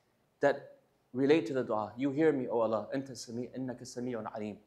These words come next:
You know my situation, Allah. You know what I'm trying to do for your sake, O Allah. Accept from us, please. رَبَّنَا وَجَعَلْنَا مُسْلِمَيْنِ لَكَ وَمِنْ ذُرِّيَّتِنَا أُمَّةً مُسْلِمَةً لَكَ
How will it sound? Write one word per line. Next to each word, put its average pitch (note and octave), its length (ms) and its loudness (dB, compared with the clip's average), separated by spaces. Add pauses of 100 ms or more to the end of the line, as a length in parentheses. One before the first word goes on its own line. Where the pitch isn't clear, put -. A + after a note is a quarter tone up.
(120)
You A#2+ 80 -4
know C3+ 200 4
my B2 240 0
situation, C3+ 580 -2
Allah. A#2 280 2 (220)
You B2 60 0
know C#3 80 6
what C#3 100 6
I'm C3+ 100 0
trying C3 220 0
to C3 80 -2
do C3 160 -2
for C3+ 120 -6
your B2+ 120 2
sake, B2+ 260 -2
O A2+ 120 2
Allah. A2+ 320 2 (520)
Accept D3+ 320 0
from C#3 160 -8
us, A#2 160 -2
please. C3 480 -2 (1040)
رَبَّنَا D3+ 460 12
وَجَعَلْنَا C3+ 840 10
مُسْلِمَيْنِ C#3+ 680 4
لَكَ C#3+ 180 10
وَمِنْ C3 380 8
ذُرِّيَّتِنَا C#3+ 840 8
أُمَّةً D#3 480 6
مُسْلِمَةً C#3 600 2
لَكَ C3+ 320 4